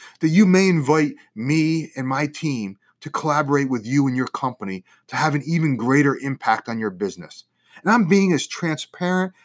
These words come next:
as I possibly can here. That's why I designed the challenge the way I did. And that's why I'm making it a financial no-brainer for you to get part of it. If you're interested in accelerating results, go to move the needle challenge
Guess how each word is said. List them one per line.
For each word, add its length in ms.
as 160
I 60
possibly 520
can 260
here. 160
That's 280
why 260
I 120
designed 720
the 100
challenge 520
the 100
way 220
I 80
did. 420
And 140
that's 240
why 200
I'm 160
making 380
it 120
a 120
financial 600
no-brainer 760
for 140
you 40
to 80
get 240
part 280
of 100
it. 120
If 160
you're 160
interested 600
in 120
accelerating 600
results, 540
go 140
to 80
move 240
the 60
needle 340
challenge 640